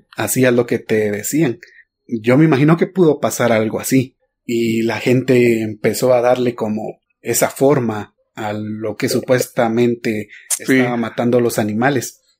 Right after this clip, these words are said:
Speaker 2: Y pues la, la figuraron, la asemejaron con la película. Le dieron forma, es igual que, y me imagino que fue algo como el Coco.
Speaker 1: Sí, sí, sí,
Speaker 2: Y que di-,
Speaker 1: algo
Speaker 2: que dicen
Speaker 1: así.
Speaker 2: que da miedo, pero, pero el Coco tiene muchas, le han dado muchas figuras.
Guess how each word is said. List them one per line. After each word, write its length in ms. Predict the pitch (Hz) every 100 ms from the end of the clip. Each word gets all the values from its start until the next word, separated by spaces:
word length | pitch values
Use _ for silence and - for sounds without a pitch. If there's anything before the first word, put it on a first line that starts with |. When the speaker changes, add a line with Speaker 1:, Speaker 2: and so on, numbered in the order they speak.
| _
Speaker 2:
Y 80 | 143
pues 260 | 147 143 143
la, 340 | 131 127 120
la 120 | 123
figuraron, 680 | - 131 127 123 147 151 135
la 180 | 127 123
asemejaron 500 | 127 131 117 147 170
con 140 | 151
la 60 | 123
película. 520 | - 139 165 127 - - - _ _
Le 100 | -
dieron 160 | 120 123
forma, 260 | 147 151 139
es 80 |
igual 220 | 135 143 135
que, 260 | 139 127
y 60 | 123
me 80 | 143
imagino 340 | 131 131 156
que 100 | 147
fue 140 | 135 139
algo 140 | 147
como 200 | 143 131
el 100 | 139
Coco. 380 | - 165 143 123 _ _ _
Speaker 1:
Sí, 360 | - 120 120 127
sí, 180 | - 107
sí, 300 | - 110 117
Speaker 2:
Y 100 | 151
que 120 | 139 127
di-, 100 | 131
Speaker 1:
algo 100 | 113
Speaker 2:
que 60 |
dicen 240 | 127 131 147
Speaker 1:
así. 40 | 143
Speaker 2:
que 80 |
da 120 | 139 131
miedo, 300 | 131 151 185
pero, 560 | 160 139 127 117 - - -
pero 160 | 135 123
el 100 | -
Coco 300 | 127 - 160
tiene 280 | 135 131
muchas, 420 | 123 131 127 123 - - _
le 140 | 139 135
han 100 | 135
dado 220 | 135 131
muchas 320 | 135 - 127
figuras. 520 | - 123 165 151 -